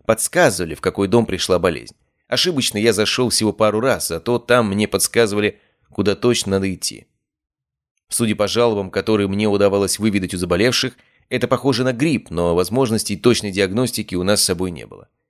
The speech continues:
Не было даже баночек или пробирок для забора мать-, биоматериала,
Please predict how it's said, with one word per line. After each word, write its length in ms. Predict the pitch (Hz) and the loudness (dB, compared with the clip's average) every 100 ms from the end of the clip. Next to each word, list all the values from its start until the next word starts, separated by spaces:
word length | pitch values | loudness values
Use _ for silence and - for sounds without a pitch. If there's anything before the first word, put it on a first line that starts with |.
| _ _ _ | _ _ _
Не 160 | 107 160 | -2 0
было 180 | 147 135 | 0 2
даже 280 | 135 113 | 2 0
баночек 540 | 95 123 127 104 95 95 | 2 2 2 -2 -6 -4
или 100 | 90 | -4
пробирок 500 | 92 92 107 113 90 | 0 0 0 0 0
для 160 | 87 | -4
забора 400 | 85 90 90 110 | -2 0 2 2
мать-, 200 | 92 92 | 2 -4
биоматериала, 840 | 92 104 98 95 98 101 117 80 | -2 0 2 0 -4 0 0 0